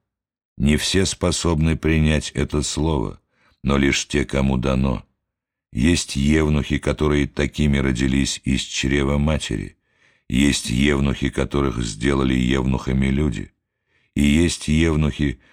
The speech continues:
которые сами сделали себя евнухами ради Царствия Небесного. Кто в силах принять, пусть примет". Тогда привели к нему детей,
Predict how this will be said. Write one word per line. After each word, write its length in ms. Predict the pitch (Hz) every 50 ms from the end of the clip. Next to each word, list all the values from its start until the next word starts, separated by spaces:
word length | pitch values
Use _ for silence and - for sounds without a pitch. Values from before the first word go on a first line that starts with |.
| _ _ _ -
которые 460 | - 76 78 - 87 80 85 85 80
сами 440 | 73 - - 85 87 87 82 73 69
сделали 540 | 65 58 55 55 64 71 69 67 65 65 64
себя 340 | 60 - - 65 62 62 62
евнухами 840 | 62 60 62 71 76 71 71 69 65 - 67 67 65 67 64 64 - _ _ _ _ _ _ _ -
ради 400 | - 67 80 87 82 71 80 78
Царствия 800 | 71 - - - 80 80 78 65 - - - - 64 64 64 64
Небесного. 800 | 65 65 67 64 58 71 67 60 - - - 50 50 50 50 - _ _ _ _ _ _ _ _ _ _ _ _ _ _ _
Кто 300 | - - - 80 76 69
в 80 | -
силах 480 | - - - 76 71 65 67 62 - -
принять, 640 | - - 65 65 62 64 65 67 71 69 - - _ _ _ _ _ _ _ _ _ _ _ _ _ _
пусть 360 | - 64 64 - - - -
примет". 560 | - - 64 69 67 60 55 50 - _ _ _ _ _ _ _ _ _ _ _ _ _ _ _ _ _ _ _ _ _ _ _ _ _
Тогда 320 | - - 73 67 80 101 101
привели 460 | - - 82 82 82 82 82 90 82
к 100 | - -
нему 260 | 78 82 80 82 80
детей, 680 | 73 73 80 71 - - 76 73 64 53 50 - _